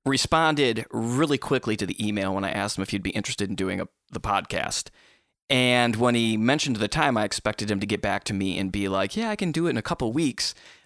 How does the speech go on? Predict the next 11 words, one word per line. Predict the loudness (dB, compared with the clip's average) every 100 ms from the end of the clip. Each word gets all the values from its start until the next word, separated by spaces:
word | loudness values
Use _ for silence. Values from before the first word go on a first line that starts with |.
| _
And | -2 0
he | 0 0
responded | 0 2 2 2 4 2 0 0
and | 2
then | 4 2
was | 2
like, | 2 2
"Hey, | 2
how | 4
about | 4 2
Friday?" | 0 2 2 0 -4